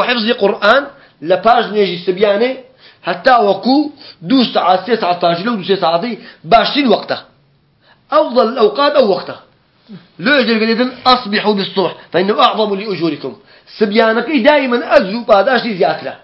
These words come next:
بلام لبو مراجعي، نا، لو مراجعي با وقت شبي. أو يك. دو كات زور مهمة لبو ورقرتني علم. يك بين السبيانة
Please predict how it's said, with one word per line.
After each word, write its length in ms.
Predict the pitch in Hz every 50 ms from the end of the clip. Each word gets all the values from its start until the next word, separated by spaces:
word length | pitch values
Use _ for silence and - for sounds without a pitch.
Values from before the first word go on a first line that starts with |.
| _ _ _ _ _ 196 160 147 139
بلام 300 | 147 214 226 233 240 240 247
لبو 220 | - 311 339 320
مراجعي، 580 | 294 262 240 208 180 156 170 175 165 247 294 339 - - - _ _ _ _ _ _ _ -
نا، 200 | 208 240 262 - - - -
لو 140 | 190 233 233
مراجعي 480 | 208 208 196 190 185 185 202 214 - - - - _ _
با 120 | - 180 190
وقت 180 | 190 190 190
شبي. 340 | 190 180 208 208 165 143 - - -
أو 140 | 175 196 208
يك. 180 | 190 160 - - - - - - _ -
دو 280 | 160 214 339 339 285
كات 260 | - 247 208 202 175
زور 200 | 139 170 208 202
مهمة 240 | 196 196 196 196 190 185
لبو 140 | 185 185
ورقرتني 420 | 185 170 165 165 165 - 165 165 147
علم. 220 | 135 135 131 113 - - - - - - _ -
يك 340 | 135 165 190 254 262 262 - - - -
بين 340 | 160 160 208 247 277 262 240 208
السبيانة 600 | - - 214 190 202 226 220 202 202 214 233 226